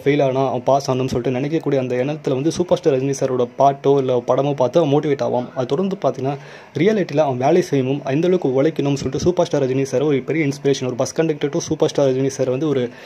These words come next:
சாதாரண விஷயமே கிடையாது. அந்த ஒரு motivation நிறைய ப-, பசங்களுக்குள்ள எடுத்துட்டு அவங்க வந்து அதை motivate பண்ணி பண்ணிட்டே இருப்பாங்க. இதை பத்தி எனக்கு தெரிஞ்ச ஒரு சில actors பத்தி நான் சொல்லியிருக்கேன். உங்களுக்கு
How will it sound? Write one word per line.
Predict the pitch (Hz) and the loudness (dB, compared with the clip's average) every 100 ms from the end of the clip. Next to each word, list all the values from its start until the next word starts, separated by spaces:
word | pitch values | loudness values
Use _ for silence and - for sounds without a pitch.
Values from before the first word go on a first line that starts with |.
| - | -20
சாதாரண | - 127 151 175 | -6 2 2 2
விஷயமே | 143 - 156 | 0 0 -2
கிடையாது. | 147 123 123 185 180 - | 0 0 2 0 -4 -6
அந்த | 135 175 202 | -2 0 2
ஒரு | 180 | 2
motivation | 147 156 170 156 151 165 - 135 | 4 2 4 0 2 -2 -2 -4
நிறைய | 131 143 | 0 0
ப-, | 131 139 - 139 | 0 -2 -2 -2
பசங்களுக்குள்ள | 165 165 139 | 0 0 2
எடுத்துட்டு | 135 135 208 | 0 0 -2
அவங்க | 156 165 175 | 0 2 4
வந்து | 170 | 4
அதை | 160 131 | 4 2
motivate | 139 147 143 | 0 0 0
பண்ணி | 139 | -2
பண்ணிட்டே | 151 123 127 131 | 0 -2 -2 -2
இருப்பாங்க. | 123 120 123 127 - - - - - | 0 -2 -2 -6 -10 -20 -20 -20 -2
இதை | 156 196 | 4 4
பத்தி | 190 185 214 | 4 0 -4
எனக்கு | 147 165 160 | -2 -2 0
தெரிஞ்ச | 175 175 | 2 4
ஒரு | 170 147 | 4 2
சில | 147 139 | 2 0
actors | 131 147 147 | 0 -4 -4
பத்தி | 131 | -4
நான் | 139 - | -4 -2
சொல்லியிருக்கேன். | 123 - 185 - - | -6 -4 -6 -6 -6
உங்களுக்கு | - 190 214 208 220 | 2 4 4 4 4